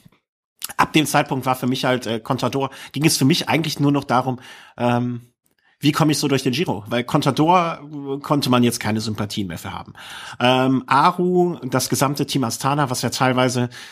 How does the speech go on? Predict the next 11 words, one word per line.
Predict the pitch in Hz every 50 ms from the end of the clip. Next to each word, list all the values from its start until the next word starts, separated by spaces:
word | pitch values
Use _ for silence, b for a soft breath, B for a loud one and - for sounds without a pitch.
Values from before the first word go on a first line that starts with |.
| B B B
äh, | - 117 120 120
zu | 120 - - -
fünft, | 107 - - - - 147 151 160 170 160 - - - - _ -
äh, | 123 135 135 123
zu | - - 135 107 - _ _ _ _ -
dritt | - 123 110 117 131 165 196 196 - -
in | - - 139
den | 143 139 135
Top | 135 - 127 120 -
fünf | - - 160 175 175 -
war, | - 123 131 165 170